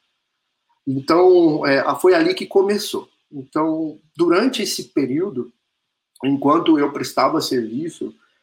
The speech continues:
é, eu tive oportunidades de começar a fazer, é,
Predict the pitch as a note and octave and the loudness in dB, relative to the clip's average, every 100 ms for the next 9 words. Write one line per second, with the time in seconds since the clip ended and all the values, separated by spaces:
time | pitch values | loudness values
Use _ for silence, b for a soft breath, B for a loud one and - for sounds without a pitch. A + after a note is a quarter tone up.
0 | _ _ _ A#2+ A#2 A#2 A#2+ C3 - _ | _ _ _ -14 -10 -10 -10 -12 -16 _
1 | D3 C#3+ - F3 G3 G3 G#3 - F3+ F#3+ | -2 -2 -2 -4 -2 -2 -4 0 2 4
2 | G#3 G3+ G3+ E3 C3+ C#3+ D3 D3 C3+ D3+ | 2 2 2 2 4 2 2 0 2 0
3 | - D#3+ D#3+ - D3+ C#3+ F#3 F#3 F3 F3 | 0 0 0 0 2 4 2 2 0 2
4 | F3 B2+ C3+ C#3+ E3+ F#3 F3 D3 C#3+ - | 0 0 0 0 2 2 0 -6 -8 -12